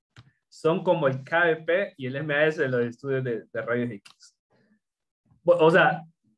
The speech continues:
comparándolos, ¿verdad? No, no, obviamente no, no es exactamente lo mismo porque recuerden que no es con rayos X que trabajamos, pero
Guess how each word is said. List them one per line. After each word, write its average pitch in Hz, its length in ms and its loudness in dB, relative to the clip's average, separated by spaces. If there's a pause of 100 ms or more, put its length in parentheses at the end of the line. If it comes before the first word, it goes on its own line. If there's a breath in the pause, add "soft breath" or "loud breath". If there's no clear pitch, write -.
(460)
comparándolos, 170 720 2
¿verdad? 135 300 0
No, 175 160 2
no, 180 200 0
obviamente 165 460 -2
no, 151 220 -6
no 156 120 -4
es 202 60 -4
exactamente 151 440 -6
lo 131 100 -4
mismo 160 260 -4
porque 127 240 -4
recuerden 131 460 -2
que 123 80 -8
no 123 120 -4
es 127 100 -12
con 127 100 -8
rayos 123 240 -2
X 127 180 -12
que 123 60 -12
trabajamos, 113 580 -8
pero - 140 -14